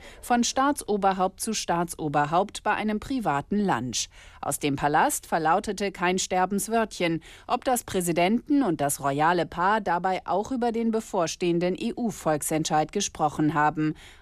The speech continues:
Beim Gespräch Obama-Cameron wiederum dürfte es nicht allein um das E-U-Referendum gehen, sondern um all die Krisenherde, von Libyen über Syrien bis zur Ukraine.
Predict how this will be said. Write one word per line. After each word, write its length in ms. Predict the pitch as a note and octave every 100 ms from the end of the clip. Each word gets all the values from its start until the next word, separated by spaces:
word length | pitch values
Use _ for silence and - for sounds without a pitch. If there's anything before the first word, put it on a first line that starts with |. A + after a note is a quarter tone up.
| _
Beim 300 | D#3 D3+ C#3+
Gespräch 720 | D3 - D#3 E3 B3 D4 -
Obama-Cameron 1200 | D3+ C#3 D3+ G3 D#3+ C#3+ G#3 B3+ B3+ D3+ D3 E3+
wiederum 460 | F#3+ G3+ G3+ A#3+ A#3+
dürfte 340 | A#3 - A#3
es 140 | G3+
nicht 320 | A3 C4 - F3+
allein 340 | F3 F3+ F#3+
um 120 | F#3
das 180 | F3+ F#3
E-U-Referendum 1000 | G#3 G3 G#3+ F3 D3+ E3 D#3 E3 F3 F#3
gehen, 320 | F3 G3 A3+ -
sondern 460 | G3 G#3+ B3 C4 B3
um 220 | G3 G3
all 220 | F3 F3
die 120 | F#3+
Krisenherde, 960 | G3 - G#3+ F#3 D#3+ D3+ D#3+ F3 G3+ A3 - - -
von 240 | - G#3
Libyen 560 | G3+ A#3 A#3 B3+ C4 A#3+
über 240 | E3 D#3
Syrien 580 | D#3 F#3+ G3+ G3+ F#3+ F#3
bis 240 | F3 E3+
zur 160 | - F3+
Ukraine. 760 | F3+ - A3+ F3 D3+ D3 D3